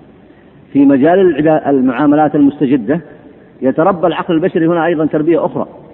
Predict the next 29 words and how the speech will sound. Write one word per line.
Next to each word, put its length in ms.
وهي 240
أنه 480
يعمل 320
في 80
ثلاثة 340
مراحل. 300
أولًا 420
العقل، 540
عقل 260
المستنبط 580
الشرعي 460
والناظر 440
الشرعي 540
أو 120
طالب 300
العلم 300
أو 40
الإنسان 240
اللي 120
يعرف 180
الأدلة 600
يرد 460
هذه 380
المسائل 640
إلى 200
حكم 240
الشرع، 260
هذا 360
عبودية 400